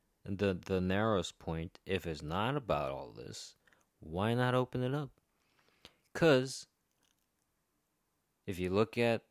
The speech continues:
the Silk Road, if you look at archaeology, if you look at trade, if you look at history, right? Jerusalem, the city of Jerusalem w-,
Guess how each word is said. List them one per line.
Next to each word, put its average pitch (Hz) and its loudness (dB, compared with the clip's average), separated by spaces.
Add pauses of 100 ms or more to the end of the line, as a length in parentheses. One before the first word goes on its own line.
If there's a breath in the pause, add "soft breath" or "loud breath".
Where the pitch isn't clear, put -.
the - -12
Silk 110 0
Road, 104 6
if 80 -12
you 85 -2
look 92 -4
at 85 -2
archaeology, 98 0
if 85 -8
you 78 -6
look 80 -8
at 101 -8
trade, 90 -2
if - -10
you 76 -8
look 85 -6
at 98 -4
history, 101 -8 (2000)
right? 82 -6 (260)
Jerusalem, 101 0 (100)
the - -6
city 131 0
of 95 -2
Jerusalem 92 -4 (720)
w-, 98 -10